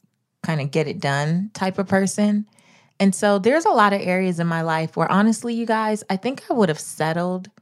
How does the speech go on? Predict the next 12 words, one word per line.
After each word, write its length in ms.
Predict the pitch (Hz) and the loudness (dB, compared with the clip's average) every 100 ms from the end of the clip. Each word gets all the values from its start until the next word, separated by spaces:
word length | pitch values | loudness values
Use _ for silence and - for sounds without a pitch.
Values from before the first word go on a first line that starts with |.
| _ _ _ | _ _ _
for 220 | - 202 | 0 2
less, 420 | 180 165 175 240 196 | 4 4 4 2 2
not 360 | 190 277 330 | 4 4 2
thinking 340 | 262 302 240 185 | -2 2 4 6
that 120 | 170 | 4
I 120 | 170 | 2
was 160 | 151 - | 0 -4
settling, 720 | - 208 277 180 156 160 160 | 2 4 6 4 2 0 2
just 320 | 208 208 - _ _ - | 0 0 -8 _ _ -2
lack 340 | 180 196 233 | 2 4 4
of 100 | 180 | 0
exposure, 920 | 151 - - 120 214 185 - - | -2 -6 -4 2 2 2 -4 -8